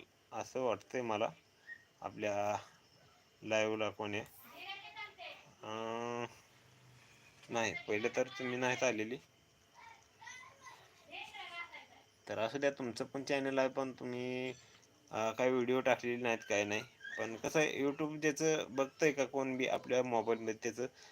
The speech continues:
चॅनल असतेच, फक्त व्हिडिओ नाही टाकल्यामुळं त्याचं चॅनल ग्रोथ होत नाही, म्हणजेच त्याला, अ,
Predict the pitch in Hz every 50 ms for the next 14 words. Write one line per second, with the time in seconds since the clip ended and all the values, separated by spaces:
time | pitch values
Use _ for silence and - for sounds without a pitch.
0 | - - - - 139 131 131 135 135 131 131 131 - - 139 139 135 - - -
1 | 131 - - - 143 143 147 139 127 131 135 135 - - - 117 120 120 127 127
2 | 123 117 - 123 117 120 120 120 120 123 - - _ _ _ _ - - 101 95
3 | - 110 107 - 107 104 104 107 107 107 107 107 107 110 113 113 113 107 107 -
4 | 117 113 - - 117 117 113 113 113 113 113 113 113 _ 113 113 120 113 - -
5 | - - - - - - _ _ _ 107 107 113 117 117 117 117 117 113 113 107
6 | - - _ _ - 95 101 104 101 101 101 104